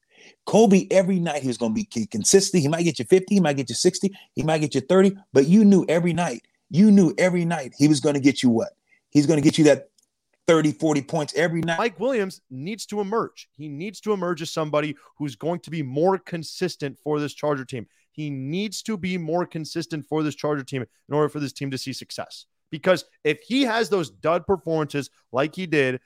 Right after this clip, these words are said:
Speaker 2: on those other games, it's going to be a, a big issue, Lo. So, yeah, I was just talking about how we, I don't wanna compare Mike Williams to J R Smith,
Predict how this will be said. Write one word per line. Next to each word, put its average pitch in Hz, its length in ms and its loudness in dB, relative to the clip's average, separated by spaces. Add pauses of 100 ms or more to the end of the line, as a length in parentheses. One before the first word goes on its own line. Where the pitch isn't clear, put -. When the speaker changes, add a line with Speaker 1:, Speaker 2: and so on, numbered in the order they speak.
(180)
Speaker 2:
on 131 100 -6
those 147 160 0
other 185 220 2
games, 165 500 -2
it's 131 240 -4
going 151 240 -6
to 147 100 -6
be 139 200 -2
a, 123 140 0
a 117 100 -4
big 135 260 -2
issue, 101 340 -6
Lo. 98 220 -4
So, 135 160 -8
yeah, 180 180 0
I 196 60 2
was 208 120 0
just 196 120 -12
talking 175 280 -2
about 147 260 0
how 139 300 4 (180)
we, 170 220 -6 (440)
I 175 100 -4
don't 214 120 0
wanna 208 160 0
compare 175 300 -2
Mike 165 220 -2
Williams 165 300 -4
to 139 100 -12
J 143 140 -4
R 143 140 2
Smith, 185 460 -4